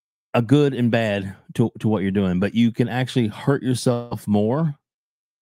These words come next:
if you, if you don't, you know, give the code to, to all the sites that, that, that are legitimate news sites that, that should have the code, it should be reviewing it. And then if they,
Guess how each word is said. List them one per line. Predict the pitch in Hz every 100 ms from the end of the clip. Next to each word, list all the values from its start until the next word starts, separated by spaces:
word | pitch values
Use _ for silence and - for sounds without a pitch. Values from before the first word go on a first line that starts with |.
| _
if | 110 98
you, | 107 -
if | 110 104
you | 104
don't, | 107 117 117 - _ _ _ _ _ -
you | 110
know, | 98 92 90 - _ -
give | 110 113
the | 101
code | - 117 104 98
to, | 104 98 -
to | 104 95
all | 107 110
the | 98
sites | - 98 92 -
that, | 90 -
that, | 98 90 _
that | 92 - 80 98
are | 95
legitimate | 95 92 123 135 120 -
news | 104 101 95
sites | 98 92 -
that, | - 85
that | 92 -
should | - - 131
have | 113 101
the | 90
code, | 95 90 85
it | -
should | 131 113
be | 101
reviewing | 92 87 85 82
it. | 82 82 _ _ _ _ - - - _ _ _ _ _ -
And | 101 117
then | 156 151 151 143 135 127 113 _ _ _
if | 110 -
they, | 113